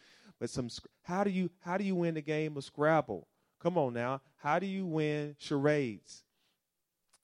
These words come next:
How do you win, how do you win,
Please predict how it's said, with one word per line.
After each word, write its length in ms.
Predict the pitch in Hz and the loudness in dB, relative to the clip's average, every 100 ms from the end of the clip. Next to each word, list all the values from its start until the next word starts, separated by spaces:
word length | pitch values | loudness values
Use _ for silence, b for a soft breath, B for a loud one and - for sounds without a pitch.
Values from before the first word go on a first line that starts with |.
| _ | _
How 260 | - 160 165 | 4 8 8
do 80 | |
you 220 | 175 180 180 | 6 2 2
win, 560 | 160 147 143 143 143 - _ _ _ | 2 2 -2 -4 -8 -18 _ _ _
how 160 | 143 156 | -2 0
do 80 | 175 | 0
you 160 | 190 | -2
win, 500 | 170 139 139 135 135 | -2 -2 -2 -4 -8